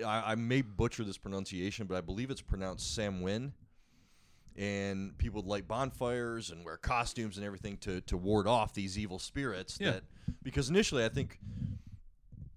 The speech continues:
Speaker 1: a lot of it was believed to be, like,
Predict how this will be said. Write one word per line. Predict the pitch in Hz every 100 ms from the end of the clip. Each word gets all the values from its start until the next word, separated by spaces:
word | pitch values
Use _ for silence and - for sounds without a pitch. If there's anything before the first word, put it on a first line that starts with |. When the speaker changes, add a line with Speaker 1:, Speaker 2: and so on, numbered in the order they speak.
| -
Speaker 1:
a | 139
lot | 117 123 165
of | 131
it | 131 113
was | 117 87
believed | 92 101 113 110 -
to | 104
be, | 92 107 107
like, | 98 92 90 - -